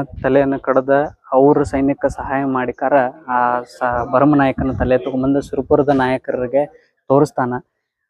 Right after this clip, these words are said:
ಆ, ಇದನ್ನ ನೋಡಿ ಖುಷಿಯಾದಂತಹ ಸುರಪುರದ ನಾಯಕರು ಆತನಿಗೆ, ರಾಯಣ್ಣನಿಗೆ ಆತಿಥ್ಯ ನೀಡಿಕಾರ ಮುನ್ನೂರು ಸೈನಿಕರನ್ನ ನಿನ್ನ ಜೊತೆ ಕಳಿಸ್ತೀನಿ ಅಂತ ಹೇಳ್ಕಾರ ಒಂದು ಭರವಸೆ ನೀಡಿ ಕಳಿಸ್ಕೊಡ್ತಾರ.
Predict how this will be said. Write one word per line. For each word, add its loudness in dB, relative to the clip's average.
ಆ, -2
ಇದನ್ನ 0
ನೋಡಿ 6
ಖುಷಿಯಾದಂತಹ 0
ಸುರಪುರದ -2
ನಾಯಕರು 2
ಆತನಿಗೆ, 0
ರಾಯಣ್ಣನಿಗೆ 0
ಆತಿಥ್ಯ -2
ನೀಡಿಕಾರ 0
ಮುನ್ನೂರು 6
ಸೈನಿಕರನ್ನ 2
ನಿನ್ನ 2
ಜೊತೆ 2
ಕಳಿಸ್ತೀನಿ 2
ಅಂತ -4
ಹೇಳ್ಕಾರ 0
ಒಂದು -4
ಭರವಸೆ 2
ನೀಡಿ -4
ಕಳಿಸ್ಕೊಡ್ತಾರ. 0